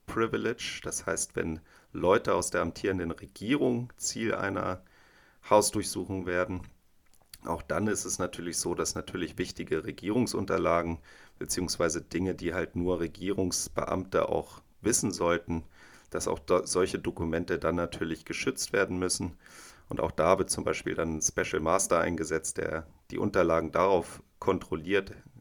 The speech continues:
dieser unabhängige Dritte, ob das tatsächlich Unterlagen sind, die den Fall betreffen. Also diese Forderung der Trump-Anwälte ist dahingehend eigentlich vollkommen hanebüchen, was, äh,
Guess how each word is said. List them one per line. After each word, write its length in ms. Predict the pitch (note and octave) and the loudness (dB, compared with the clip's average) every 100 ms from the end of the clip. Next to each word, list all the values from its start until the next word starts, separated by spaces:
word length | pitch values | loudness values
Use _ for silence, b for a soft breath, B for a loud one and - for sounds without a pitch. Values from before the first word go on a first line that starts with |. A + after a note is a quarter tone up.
| - | -16
dieser 240 | E2 - - | -8 -4 -2
unabhängige 540 | F2 E2+ F#2 D#2+ D#2+ | -2 -2 -2 -2 -4
Dritte, 420 | - - - D#2+ B B B B | -6 -6 -2 -2 B B B B
ob 200 | - F2+ | -2 0
das 160 | - E2+ | 0 -2
tatsächlich 520 | - - F#2+ - F2 | -4 -2 -2 -2 -6
Unterlagen 560 | - F#2+ G2 E2+ E2+ E2+ | -2 4 6 6 4 2
sind, 280 | F2+ E2+ - | -2 -4 -4
die 60 | |
den 160 | - E2 | -4 -4
Fall 380 | - - D#2+ F2+ | -4 0 2 2
betreffen. 460 | E2 - - - - - - - B B B - | -2 -4 -10 -12 -16 -18 -20 -20 B B B -2
Also 180 | E2+ | 0
diese 240 | F#2 F#2 F2+ | -2 -2 -2
Forderung 640 | - - F2 A2 G#2 G#2+ | -4 0 2 2 0 0
der 140 | F#2 | 0
Trump-Anwälte 760 | - - E2+ B2 A#2 G2+ G2+ F#2+ | 0 -2 -2 0 -2 2 0 0
ist 220 | F#2 - | -4 0
dahingehend 440 | E2+ G2+ G#2+ F#2+ - | 2 2 2 0 -2
eigentlich 340 | F2 F#2 - _ - | -4 -8 -14 _ -20
vollkommen 520 | - - G#2 - E2+ | -2 2 2 2 0
hanebüchen, 720 | E2+ F#2+ B2+ - A#2 A#2 A2+ B B B B B B B | -2 -2 -2 -4 -6 -6 -8 B B B B B B B
was, 420 | - F#2+ F#2 - | -6 -2 -2 -2
äh, 140 | - | -4